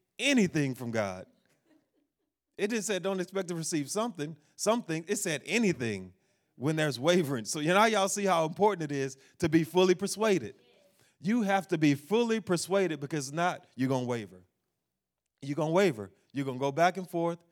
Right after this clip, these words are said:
and there's always gonna be instability in your life, because there's no, where there's instability, there is no faith.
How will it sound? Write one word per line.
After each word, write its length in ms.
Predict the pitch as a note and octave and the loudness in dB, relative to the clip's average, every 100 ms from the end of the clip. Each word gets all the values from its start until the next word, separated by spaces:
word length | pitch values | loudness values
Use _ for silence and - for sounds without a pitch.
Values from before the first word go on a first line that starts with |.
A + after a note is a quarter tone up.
| _ _ _ _ - | _ _ _ _ -10
and 120 | B2+ | -4
there's 160 | C#3+ | -2
always 360 | D3+ D3+ E3+ E3 | 0 0 0 -2
gonna 180 | D#3+ D#3 | -2 -4
be 220 | D3 D3+ | -4 -4
instability 720 | D#3 E3 D#3+ D3 E3+ D#3 C3 | -4 -6 -6 -2 -2 -2 -4
in 100 | A#2+ | -6
your 120 | A#2+ A2+ | -6 -4
life, 240 | A2+ A#2 - _ _ | -4 -6 -10 _ _
because 260 | - A#2+ A#2+ | -12 -8 -4
there's 280 | A#2+ A#2+ A2 | -2 -2 0
no, 180 | C3 C#3+ | 0 0
where 180 | A#2 | 0
there's 260 | B2+ D#3 D#3 | -2 -2 -2
instability, 720 | E3 D#3+ D3+ D3+ E3+ E3 E3 - _ | -6 -6 -4 0 0 0 -4 -6 _
there 180 | A#2+ A#2+ | -4 -4
is 100 | G#2 | -4
no 160 | A#2 | -6
faith. 300 | A#2+ G#2 F#2 | -6 -8 -16